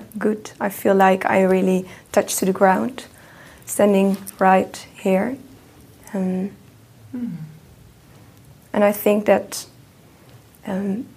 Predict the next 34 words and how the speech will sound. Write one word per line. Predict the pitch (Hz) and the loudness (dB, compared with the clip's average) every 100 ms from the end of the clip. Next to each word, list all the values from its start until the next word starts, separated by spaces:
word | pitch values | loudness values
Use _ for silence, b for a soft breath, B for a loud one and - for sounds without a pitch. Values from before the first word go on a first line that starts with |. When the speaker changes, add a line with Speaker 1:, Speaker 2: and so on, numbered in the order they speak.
| - | -8
Speaker 1:
if | - | -2
I'm | 202 | 0
in | 196 190 | 2 0
control, | 202 - 196 196 | -4 2 4 4
I | 208 196 | 2 -2
can, | - 196 190 190 226 - _ _ - _ _ _ - - | 0 2 2 0 -4 -12 _ _ -20 _ _ _ -20 -6
I | 202 | -4
can | 196 190 | 0 2
really | 190 190 | 4 4
ook | - 185 | 2 0
say | - 196 190 | 0 0 0
to | - | -2
her, | 185 190 185 | 0 0 2
like, | 185 185 185 - - | 0 -2 -6 -12 -2
what | 190 - | 0 2
I | 190 | 2
want. | 185 170 175 196 - - - - | 2 0 -6 -8 -16 -18 -16 -6
Speaker 2:
Yeah, | 262 359 - - - B B B - | -2 -2 -4 -10 -16 B B B 0
and | 202 214 | 4 4
you | |
know | 214 | 4
what | 208 202 | 2 2
happens, | 208 214 208 202 | 0 0 -2 0
Manuelus? | 196 196 202 - | 0 2 0 0
I | 196 | 0
can | 175 | 0
see | 170 175 | 0 0
you. | 180 160 - - - - - - - | 0 -2 -6 -12 -16 -14 -14 -6 2
Speaker 1:
Yeah. | 233 233 233 | 4 2 0
Speaker 2:
I | 170 | -2
can | 175 180 175 170 | 0 0 0 4
really | 208 226 220 | 4 4 0
see | 202 - | -2 -4
you. | 170 | -6